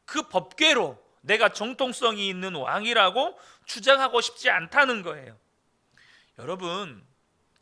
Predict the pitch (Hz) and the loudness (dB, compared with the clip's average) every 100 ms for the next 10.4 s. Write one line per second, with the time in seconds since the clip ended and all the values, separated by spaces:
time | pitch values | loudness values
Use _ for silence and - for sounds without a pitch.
0 | _ _ _ _ 127 160 151 127 151 208 | _ _ _ _ -12 -2 0 2 0 2
1 | 226 202 147 117 139 - 160 175 214 196 | 2 2 -4 -6 -14 -8 -4 2 2 2
2 | 160 127 196 185 151 139 160 165 147 123 | -4 -6 -8 -10 -12 -6 -4 -4 -6 -8
3 | 143 180 113 _ _ _ _ _ - 147 | -12 -14 -18 _ _ _ _ _ -20 -18
4 | - 151 143 190 160 120 - - 240 - | -10 -6 -4 -4 -6 -12 -12 -12 -12 -10
5 | 175 117 - 220 196 143 - - _ _ | -10 -10 -14 -12 -14 -14 -16 -18 _ _
6 | _ _ _ _ _ _ _ _ _ _ | _ _ _ _ _ _ _ _ _ _
7 | _ _ _ 151 196 202 180 160 - - | _ _ _ -10 4 6 6 4 -6 -16
8 | 151 151 233 220 190 185 170 156 - _ | -14 -8 -6 -4 -2 -2 0 -2 -10 _
9 | _ _ 185 185 190 180 160 170 170 185 | _ _ -14 -6 0 0 0 -4 -6 -8
10 | 170 147 160 139 | -4 -4 -6 -12